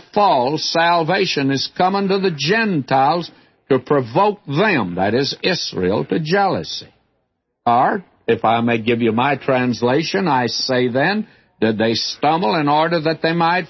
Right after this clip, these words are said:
fall?" Away with the thought. That's not it. "But by their false step or fall, salvation is come to the Gentiles to provoke Israel to jealousy."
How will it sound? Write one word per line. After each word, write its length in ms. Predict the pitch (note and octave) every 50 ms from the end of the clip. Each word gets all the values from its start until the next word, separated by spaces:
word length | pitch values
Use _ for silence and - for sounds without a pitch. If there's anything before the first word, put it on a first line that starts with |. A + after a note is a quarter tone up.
| - -
fall?" 420 | F#3 F#3 F#3+ G3 C#4+ C#4 C4+ C4+ - _ _
Away 400 | - A#3 A#3+ B3 C4+ D#4 E4 C#4
with 240 | B3 G3 D#3+ C3+ -
the 120 | - A#2+ G#2
thought. 420 | - - B2 A#2 G2+ E2+ D#2 - -
That's 280 | - A#2+ D#3 - - -
not 260 | A#3 G#3+ F#3+ D#3 A2+
it. 240 | G2+ F#2+ G2 - A3+ - _ _ _ _ _ _ _ _ _ _
"But 220 | - C#3+ D3+ E3 B2+
by 220 | C#3 D3 D3+ C#3+
their 260 | B2 C3+ C3+ B2+ B2
false 540 | A#2+ - - - A#2+ A#2 A2 G#2+ G#2+ - -
step 520 | - - - - - G#2+ G#2+ - A#3+ - _
or 140 | - - G2
fall, 520 | - - _ A2 A2 G#2 G2+ G2 A2+ -
salvation 840 | - - - - C3+ C3 B2+ B2+ B2 A#2+ B2+ C#3 D#3 - - F3 F3+
is 180 | F#3 F3 - - _
come 260 | - F#3+ G3 G#3 G#3+
to 80 | G#3 G#3
the 140 | G3 G#3+ G3+
Gentiles 1000 | E3 D#3 F3 A3 A3+ A3+ G3+ E3 C3+ A2+ - - A#2+ A#2+ B2 C3+ D3 D3+ - - _ _ _ _ _ _ _ _ _ -
to 100 | A2+ A2
provoke 640 | - - C3+ C3 B2+ A#2+ E3 F3+ F3 F3 F3 -
Israel 500 | D3+ C#3+ D3 - - - D3+ E3 F3 F3+
to 100 | F3+ F#3
jealousy." 680 | F3+ D3+ D#3 G3+ G3+ G3+ F#3+ C#3+ F#2+ F2 - - - -